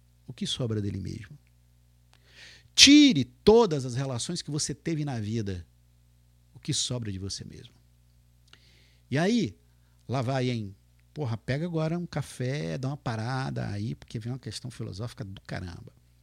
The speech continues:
Se ninguém me vê, será que eu existo só pra mim mesmo? Eu, eu, eu retorno à, à, à grande pergunta filosófica que foi feita ali no século dezenove, né?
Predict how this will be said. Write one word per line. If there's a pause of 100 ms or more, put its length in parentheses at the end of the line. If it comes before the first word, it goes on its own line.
(640)
Se
ninguém
me
vê, (1160)
será
que
eu
existo (600)
só
pra
mim
mesmo? (1800)
Eu,
eu,
eu
retorno (100)
à, (160)
à,
à
grande
pergunta
filosófica
que
foi
feita
ali
no
século
dezenove,
né?